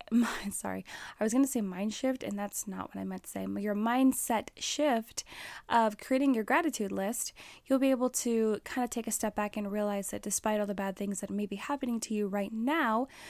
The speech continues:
you still have many things to be grateful for, to be happy about, and to realize that, yes, you can isolate bad things and annoying things and troubles and issues that come up and realize that those things do not have to carry out through the whole week. And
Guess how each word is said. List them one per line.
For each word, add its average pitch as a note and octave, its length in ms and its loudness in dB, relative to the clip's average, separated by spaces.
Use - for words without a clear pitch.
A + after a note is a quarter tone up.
you A#3 80 -2
still A#3+ 240 0
have A3+ 100 -2
many A3 260 0
things G#3+ 240 -4
to - 80 -4
be G#3+ 60 -4
grateful C#4 340 0
for, C#4 220 2
to A#3 60 -4
be A3 80 -4
happy A3 400 -2
about, A3 280 0
and G#3 120 -4
to G3+ 60 -6
realize G#3+ 520 -2
that, - 180 -10
yes, G3+ 300 -4
you A3 80 -4
can A3 260 -2
isolate A3+ 460 -2
bad G#3+ 260 0
things G#3 380 -4
and G3+ 320 -4
annoying A3 380 2
things G#3 340 -4
and G#3 280 -4
troubles G#3+ 420 0
and G3+ 140 -4
issues G#3+ 340 -2
that - 140 -4
come A3 300 -4
up - 300 -2
and A3+ 140 0
realize G#3 340 0
that G3 100 -4
those G#3 200 0
things G#3+ 220 -2
do G#3 100 -2
not G#3+ 200 0
have G#3+ 140 -6
to - 80 -12
carry G3 280 0
out F3+ 120 0
through F#3 100 -6
the F#3+ 80 -2
whole G#3 220 -2
week. A#3 260 -2
And G#3+ 160 -2